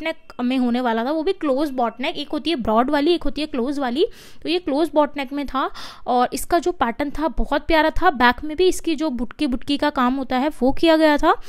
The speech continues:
कलर इसमें ये वाला रेड मैंने निकलवाया था। आपको इसमें पन्द्रह सोलह कलर देखने को आराम से मिल जाएंगे, जो जो लखनवी में चलते हैं, सारे ही कलर भैया के पास आपको मिल जाएंगे। ये होने वाला था पैरेट ग्रीन कलर में अगला क्रिएशन भैया का,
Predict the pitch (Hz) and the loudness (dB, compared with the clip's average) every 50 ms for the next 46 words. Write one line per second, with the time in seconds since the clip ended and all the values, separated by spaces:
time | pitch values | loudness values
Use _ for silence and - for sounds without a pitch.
0 | - - - - - 285 285 320 370 370 359 - - 349 349 311 302 277 285 277 | -10 -10 -8 -4 -2 2 4 4 4 4 2 0 -2 -2 0 0 0 0 0 0
1 | 294 285 247 240 254 285 339 349 339 349 349 339 - 330 320 311 311 311 302 302 | -2 -2 0 0 0 0 0 0 0 0 -2 -2 0 0 0 2 2 2 2 2
2 | 349 330 - - 240 269 269 - - 359 349 - - 320 320 320 339 - - - | 2 0 2 2 0 0 0 0 -2 -2 -2 -2 -4 -6 -6 -6 -8 -8 -10 -14
3 | - - - - 277 277 302 349 359 349 - 330 294 285 302 311 311 294 269 262 | -14 -10 -4 -2 0 2 6 6 6 6 4 2 0 2 0 0 0 -2 -2 -2
4 | 277 277 233 247 233 - 240 247 247 - 302 285 - 247 233 233 233 254 277 269 | -2 -2 -4 -4 -4 -4 -6 -6 -4 -4 -4 -2 0 0 0 2 2 0 0 0
5 | 330 339 320 311 294 277 285 285 285 302 349 277 277 262 254 240 294 277 254 - | 0 0 0 0 0 2 0 0 0 0 -2 -2 0 0 -2 0 -2 -4 -2 -2
6 | 247 247 233 240 254 262 262 - 240 226 214 - 254 269 320 330 - 262 220 214 | -2 -2 -2 -2 -2 -2 -2 -2 -4 -4 -2 -2 0 0 0 0 0 0 0 2
7 | 262 311 349 349 330 285 294 302 233 240 226 233 226 - 262 - 254 277 294 - | 2 2 2 2 0 0 0 0 0 0 -2 -2 -2 -4 -4 -4 -4 -4 -4 -4
8 | 226 - - - 494 480 311 247 214 - 214 214 214 214 220 233 233 226 - - | -8 -6 0 0 2 4 2 2 2 0 -2 -2 -2 -2 -2 -2 -4 -4 -6 -10
9 | - - - - - - 294 349 427 415 392 370 370 359 339 339 320 349 359 359 | -10 -10 -10 -10 -6 -2 0 2 4 4 4 4 4 6 6 6 6 4 4 4
10 | 359 277 254 247 277 311 269 269 294 285 302 269 294 262 262 277 277 285 294 302 | 6 6 6 6 4 2 -2 -2 -4 -4 -4 -4 -2 -2 -2 -2 -2 -2 -4 -4
11 | - - 247 226 226 262 277 311 - 302 277 269 269 262 - 302 294 262 254 262 | -2 -2 -2 0 4 4 4 4 2 0 0 0 0 0 0 -2 0 2 2 2
12 | 269 262 254 269 277 294 339 | 2 2 0 2 2 0 0